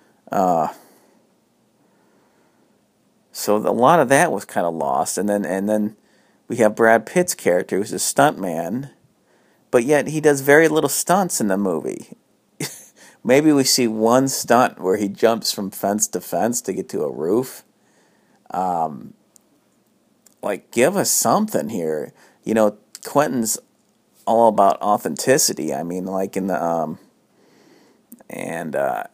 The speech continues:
in Death Proof, we have a shitload of awesome stunts. Uh, we have Kurt Russell doing some driving in the movie.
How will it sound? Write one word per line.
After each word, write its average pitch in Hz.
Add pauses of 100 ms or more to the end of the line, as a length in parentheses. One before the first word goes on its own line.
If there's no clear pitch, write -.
(300)
in 92
Death 110
Proof, 67
we 101
have 95
a -
shitload -
of 90
awesome 110
stunts. - (760)
Uh, 85
we 95
have 95
Kurt 123
Russell 110
doing 113
some 101
driving 117
in 65
the 64
movie. 65